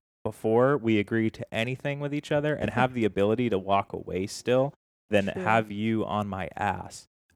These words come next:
Speaker 1: on, like, whatever revision of your edit that we're on.
Speaker 2: Mm-hmm.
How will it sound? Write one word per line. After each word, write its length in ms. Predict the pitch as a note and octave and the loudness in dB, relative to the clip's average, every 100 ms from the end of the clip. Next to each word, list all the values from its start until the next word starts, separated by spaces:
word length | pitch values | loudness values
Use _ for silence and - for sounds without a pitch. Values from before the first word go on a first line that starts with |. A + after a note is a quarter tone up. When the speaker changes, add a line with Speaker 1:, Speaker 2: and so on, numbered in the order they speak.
| _ - | _ -6
Speaker 1:
on, 280 | G2 F#2 | -4 -4
like, 220 | F2 D#2+ - | -6 -8 -8
whatever 400 | F2+ F2+ G2+ G#2+ | -4 0 2 2
revision 640 | G2 F#2+ F#2+ G2 G2 F#2+ F#2 | 0 0 0 0 -2 -4 -2
of 220 | F2+ F2 | -4 -4
your 220 | F#2+ F#2+ | -2 0
edit 280 | F2+ G2 D2 | 2 2 0
that 160 | - - | -2 -2
we're 180 | G2 C#2+ | -2 -2
on. 320 | F2+ E2+ F2 G#3+ | -4 -6 -8 -10
Speaker 2:
Mm-hmm. 360 | G#3 G2 E2 | -8 -10 -12